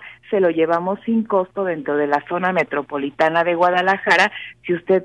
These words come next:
pide este tercer paquete por tres meses de tratamiento. Y el número telefónico es el siguiente, anótelo o mejor aún marque de una vez, treinta y ocho diecisiete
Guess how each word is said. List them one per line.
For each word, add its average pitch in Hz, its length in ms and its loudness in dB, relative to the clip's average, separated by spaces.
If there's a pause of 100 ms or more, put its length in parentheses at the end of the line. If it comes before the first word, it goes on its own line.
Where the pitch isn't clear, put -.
pide 185 400 0
este 180 360 -2
tercer 151 480 -4
paquete 160 460 -4
por - 220 -12
tres 156 300 -6
meses 147 340 -6
de 156 120 -2
tratamiento. 226 680 0
Y 214 140 -2
el 214 160 -2
número 277 300 0
telefónico 180 800 -4 (320)
es 190 240 0
el 185 200 -8
siguiente, 170 580 -8
anótelo 247 720 -4 (180)
o 170 140 -8
mejor 196 360 0
aún 190 280 -2
marque 175 360 0
de 160 120 -2
una 165 180 0
vez, 269 220 0 (500)
treinta 175 400 0
y 170 140 -4
ocho 240 420 -4 (260)
diecisiete 196 920 -4